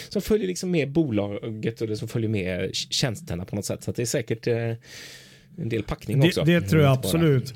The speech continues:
Speaker 1: personer.
Speaker 2: Eh, nej, men det är ju stort, och så att, eh, som kryssningsfartyg mellan Stockholm och Mariehamn så är ju den epoken för Cinderella över, och, eh, jag tror faktiskt inte hon kommer göra tillbaka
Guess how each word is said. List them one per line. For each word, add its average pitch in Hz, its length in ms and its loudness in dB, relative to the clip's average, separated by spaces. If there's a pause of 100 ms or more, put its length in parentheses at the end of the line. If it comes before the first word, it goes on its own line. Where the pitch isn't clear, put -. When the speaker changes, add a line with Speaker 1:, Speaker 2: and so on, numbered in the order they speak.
Speaker 1:
personer. 95 280 -6
Speaker 2:
Eh, 85 60 -8 (100)
nej, 139 260 6
men 156 140 6
det 214 120 4
är 254 40 4
ju 254 100 4
stort, 165 600 4
och 180 220 4
så 180 140 0
att, 175 180 -4
eh, 185 60 4 (840)
som 208 220 2
kryssningsfartyg 190 1600 2
mellan 175 180 4
Stockholm 165 540 2
och 165 80 4
Mariehamn 165 460 4
så 147 140 4
är 147 40 6
ju 143 120 6
den 135 220 6
epoken 131 640 2 (300)
för 156 120 0
Cinderella 135 640 4
över, 120 400 0
och, 123 300 -4
eh, - 220 -2
jag 165 160 2
tror 160 260 4
faktiskt 143 320 2
inte 143 260 2
hon 143 140 4
kommer 139 240 4
göra 127 320 4 (180)
tillbaka 127 540 4